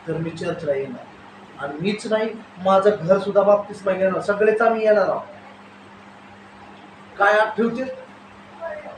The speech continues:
"हे जर काम झालं, तर आम्ही सगळे देवात येऊ."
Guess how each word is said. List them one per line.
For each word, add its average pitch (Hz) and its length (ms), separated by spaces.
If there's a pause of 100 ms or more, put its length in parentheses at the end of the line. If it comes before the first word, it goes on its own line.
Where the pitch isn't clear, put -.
"हे 214 180
जर 240 160
काम 240 280
झालं, 240 380 (360)
तर 208 60
आम्ही 226 160
सगळे 247 380
देवात 277 400
येऊ." 233 80